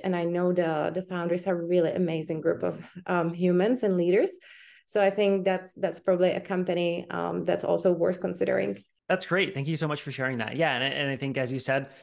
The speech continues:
Speaker 2: it's great when you can find yourself at a company that ticks all those boxes, as you suggested. And for anybody listening, I know you mentioned earlier on that you're currently hiring for a number of different roles. So if anybody's looking to, you know, find themselves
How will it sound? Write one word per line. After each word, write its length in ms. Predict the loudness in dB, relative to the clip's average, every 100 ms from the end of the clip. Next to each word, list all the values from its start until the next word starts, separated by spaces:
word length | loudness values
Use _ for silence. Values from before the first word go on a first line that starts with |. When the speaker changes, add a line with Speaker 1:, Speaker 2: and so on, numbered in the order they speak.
| -20 _ _ _ _ _ _ _ -2
Speaker 2:
it's 200 | 0 2
great 220 | 2 4
when 100 | 4
you 60 | 2
can 100 | 2
find 140 | 0
yourself 240 | 0 0 -2
at 80 |
a 60 | -2
company 320 | -4 -6 -4
that 180 | -2 -2
ticks 220 | -6 -4
all 80 | -2
those 160 | -2 -2
boxes, 400 | -2 -2 -4 -6
as 120 | -6
you 80 | -8
suggested. 640 | -10 -10 -8 -4 -4 -4
And 300 | -6 -6 -6
for 120 | -4 -2
anybody 260 | 0 0
listening, 380 | -2 -4 -4 -4
I 60 | -2
know 80 |
you 100 | -4
mentioned 260 | -6 -8 -8
earlier 320 | -6 -4 -2
on 180 | -2 -2
that 100 | -4
you're 100 | -6
currently 360 | -8 -10 -8 -6
hiring 440 | -2 0 0 -2
for 240 | -2 -2
a 40 | -2
number 200 | -2 -2
of 60 |
different 260 | -2 -6 -4
roles. 260 | 0 0 -2
So 100 | -4
if 80 |
anybody's 420 | -2 -2 0 -2 -4
looking 320 | -6 -8 -8
to, 120 | -4
you 160 | -4 -6 -12 _
know, 120 | -8
find 340 | -2 0 2 2
themselves 680 | 2 2 2 2 -2 -8